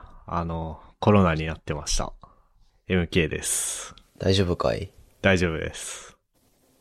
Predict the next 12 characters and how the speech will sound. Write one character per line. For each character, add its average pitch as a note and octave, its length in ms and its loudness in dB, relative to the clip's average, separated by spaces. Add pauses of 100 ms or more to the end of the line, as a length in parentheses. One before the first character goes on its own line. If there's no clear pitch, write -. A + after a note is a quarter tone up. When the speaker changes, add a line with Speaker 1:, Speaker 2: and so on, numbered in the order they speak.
(400)
Speaker 2:
は G2+ 200 6
い。 - 180 2 (400)
あ F2+ 200 2
の E2 680 -2 (800)
ー、 - 20 -14
先 G#2 240 2
週 G#2 240 4
の F#2+ 140 2
収 F#2+ 240 4
録 - 240 0
か F#2 160 0
ら、 F2 500 4